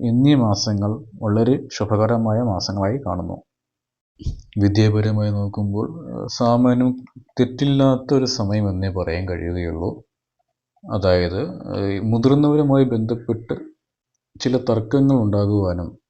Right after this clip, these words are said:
അതിലൂടെ പല വിഷയങ്ങളിലേക്ക് കടക്കുവാനും സാധ്യതയുള്ളതിനാൽ മാനസികമായി ഒരു നിയന്ത്രണം എപ്പോഴും ഉള്ളത് വളരെ ഉത്തമമാണ്.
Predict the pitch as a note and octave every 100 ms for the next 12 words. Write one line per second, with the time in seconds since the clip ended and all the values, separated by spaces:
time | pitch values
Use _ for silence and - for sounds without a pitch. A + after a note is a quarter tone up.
0 | _ _ _ _ _ _ _ - _ D#2+
1 | A2+ B2+ C3 C#3 C3+ D3 - - - _
2 | _ _ _ _ _ _ - B2 C#3 C3
3 | B2 C3 C3 C3+ B2+ B2+ C#3+ G#2 G2 G2+
4 | A2+ A2+ A#2 A#2+ A2 F#2+ G#2 G#2 F#2+ F#2
5 | F#2 F2+ E2 G#2 _ _ _ _ _ _
6 | _ - G#2+ G#2 A#2+ C3+ C3+ D3+ D3 C3+
7 | B2+ C#3 - A#2+ A2+ G#2+ G#2+ A2+ A#2 C3
8 | - G#2+ G#2 - A#2+ B2+ G#2 F#2 F2+ G#2+
9 | F2+ F2 F2+ G2+ - G2 - F#2 F#2 F2
10 | F2